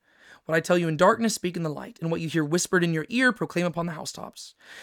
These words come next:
And do not fear those who kill the body, but are unable to kill the soul, but rather fear him who is able to destroy both soul and body in hell. Are not two sparrows sold for an assarion? And yet not one of them will fall to the ground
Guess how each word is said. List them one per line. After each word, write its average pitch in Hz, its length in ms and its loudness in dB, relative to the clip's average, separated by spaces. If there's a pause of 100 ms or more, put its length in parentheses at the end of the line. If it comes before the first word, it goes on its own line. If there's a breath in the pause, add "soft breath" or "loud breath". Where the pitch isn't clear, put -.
(120 loud breath)
And 185 80 0
do 185 80 4
not 208 220 4
fear 196 180 4
those 202 200 4
who 180 80 -4
kill 185 160 -2
the 180 80 -2
body, 156 300 0
but 151 120 -2
are 151 80 0
unable 190 320 2
to 175 80 -2
kill - 140 -2
the 180 60 -4
soul, 139 380 -6 (320 soft breath)
but 175 100 -2
rather 175 280 6
fear 220 340 2
him 165 220 4
who 160 100 2
is 156 180 0
able 185 220 4
to 180 80 -4
destroy 165 360 -2
both 151 160 -2
soul 170 260 -2
and 160 160 -2
body 151 240 -8
in 147 80 -12
hell. - 300 -18 (720 soft breath)
Are 190 100 8
not 214 220 6
two 220 160 4
sparrows 165 600 4
sold 180 340 0
for 170 100 0
an 165 80 4
assarion? 151 560 -6 (560 soft breath)
And 175 80 -2
yet 170 160 -2
not 190 240 4
one 180 140 4
of 160 100 -2
them 160 220 0
will 147 80 -4
fall 165 280 0
to - 80 -12
the 202 80 -4
ground 147 460 -6